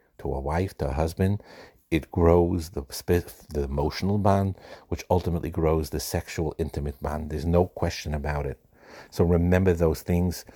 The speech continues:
that usually hurt the sexual connection, to please do everything you can to overcome it. Number one is to express physical affection, the healthy flirting, the healthy intimate connection,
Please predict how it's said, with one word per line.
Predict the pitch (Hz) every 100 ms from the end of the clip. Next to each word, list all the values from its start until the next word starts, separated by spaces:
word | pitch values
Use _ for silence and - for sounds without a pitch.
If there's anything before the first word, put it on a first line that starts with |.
| - _
that | 82 80 -
usually | - 82 90 85 82 78 - - _
hurt | - - 113 - -
the | 90
sexual | 80 95 90 - 90
connection, | - 92 90 - 90 90 - _ - - -
to | -
please | - 87 87 - - _
do | 92 92 -
everything | 90 92 - 82
you | 78
can | - 85 82 82
to | -
overcome | 71 71 69 - 76
it. | 80 - _ - - - - -
Number | 87 85 82
one | 80 90 87 87 - _ _ _ _ -
is | 85 85 80 -
to | - 80
express | 67 - - 92 -
physical | 104 92 95 95
affection, | 90 98 87 - 87 87 - _ - _
the | -
healthy | - 101 113 107
flirting, | 92 - 92 87 82 82 - -
the | -
healthy | 78 85 104 117 107
intimate | 101 101 98
connection, | - 90 87 - - 85 82